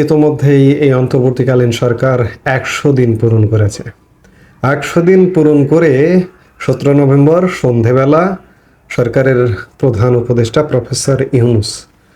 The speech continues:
জাতির উদ্দেশ্যে একটি ভাষণ দিয়েছেন। সেই ভাষণে তিনি তার নানান কৃতকর্মের গুণগান গেয়েছেন মূলত,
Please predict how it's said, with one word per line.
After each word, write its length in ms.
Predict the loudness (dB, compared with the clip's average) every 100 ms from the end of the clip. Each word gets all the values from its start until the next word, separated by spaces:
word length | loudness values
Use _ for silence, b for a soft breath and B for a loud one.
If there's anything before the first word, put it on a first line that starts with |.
| b b
জাতির 340 | -2 0 0
উদ্দেশ্যে 440 | 0 0 0 0 -2
একটি 160 | 0
ভাষণ 440 | -2 -2 0 0 0
দিয়েছেন। 340 | -2 -4 -6 -8 -16 b b b b b b b
সেই 200 | -2 0
ভাষণে 500 | 0 0 0 2 2
তিনি 240 | 0 0 0
তার 340 | 0 0 2
নানান 460 | 0 0 0 0 0
কৃতকর্মের 840 | 0 0 0 0 0 2 2 2
গুণগান 580 | 2 2 2 0 0 2
গেয়েছেন 380 | 2 2 0 0
মূলত, 360 | 2 0 0